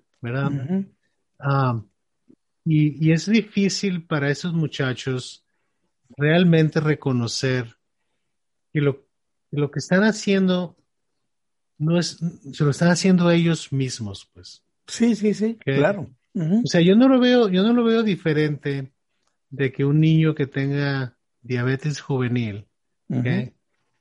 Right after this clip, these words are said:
Speaker 1: decida de vez en cuando no tomar su insulina, ¿no?
Speaker 2: Ujú.
Speaker 1: ¿Por qué?
Speaker 2: Exactamente.
Speaker 1: Porque quiere retar a los padres, o
Speaker 2: Eh.
Speaker 1: porque está enojado, o por lo que tú quieras.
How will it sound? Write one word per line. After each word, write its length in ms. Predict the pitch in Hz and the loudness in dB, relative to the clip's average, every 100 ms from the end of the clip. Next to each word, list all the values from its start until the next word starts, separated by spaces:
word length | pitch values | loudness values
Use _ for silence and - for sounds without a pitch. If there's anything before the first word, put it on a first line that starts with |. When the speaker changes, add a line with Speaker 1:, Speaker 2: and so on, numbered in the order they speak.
| _ - | _ -4
Speaker 1:
decida 640 | 139 - 160 160 160 156 | -4 -2 0 2 2 0
de 240 | 147 143 139 | -4 -8 -6
vez 280 | 151 139 | -4 -4
en 120 | 160 151 | -4 -4
cuando 360 | 151 151 151 | -4 -2 0
no 560 | 147 143 139 139 139 - _ _ _ _ | 0 0 0 -2 -4 -10 _ _ _ _
tomar 240 | 139 139 135 | -4 -2 -4
su 140 | - | -2
insulina, 560 | 151 - 165 247 196 120 | -4 -2 0 0 0 -4
¿no? 180 | 156 220 _ _ _ - | -8 -10 _ _ _ -6
Speaker 2:
Ujú. 440 | 156 156 226 220 _ _ _ _ _ _ _ _ - | -2 -2 -4 -6 _ _ _ _ _ _ _ _ -8
Speaker 1:
¿Por 0 | |
qué? 60 | |
Speaker 2:
Exactamente. 420 | 143 151 131 208 | -4 -2 0 -2
Speaker 1:
Porque 300 | 202 156 151 | 0 -2 -4
quiere 520 | - 156 156 165 160 147 | -4 -2 2 2 2 0
retar 340 | 135 - 147 | -4 -4 -2
a 40 | 151 | -2
los 180 | 143 - | -4 -4
padres, 480 | 185 165 120 - - | -4 -4 -6 -14 -14
o 340 | 127 123 120 | -10 -8 -4
Speaker 2:
Eh. 160 | 156 151 | -2 -2
Speaker 1:
porque 500 | 120 - 127 120 120 | -2 -8 -6 -6 -6
está 200 | 117 - | -8 -4
enojado, 560 | 147 151 175 160 139 127 | -2 0 0 0 0 -4
o 140 | 117 | -8
por 120 | - | -8
lo 80 | 131 | -4
que 80 | 147 | -4
tú 120 | 160 | -2
quieras. 440 | 170 135 92 - | 0 0 -2 -12